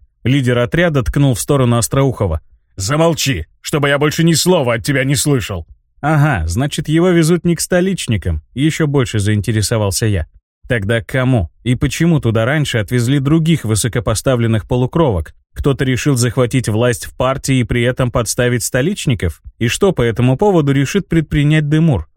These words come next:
Судя по ответам, он явно понял больше меня. "Как скажете",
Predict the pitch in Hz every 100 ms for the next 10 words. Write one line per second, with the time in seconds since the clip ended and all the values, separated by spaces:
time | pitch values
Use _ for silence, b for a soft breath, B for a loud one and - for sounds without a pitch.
0 | - - 120 113 120 113 151 170 120 120
1 | 123 160 147 139 156 139 131 131 127 -
2 | 120 110 82 - _ _ _ _ - 190
3 | - - 139 101 85 - 85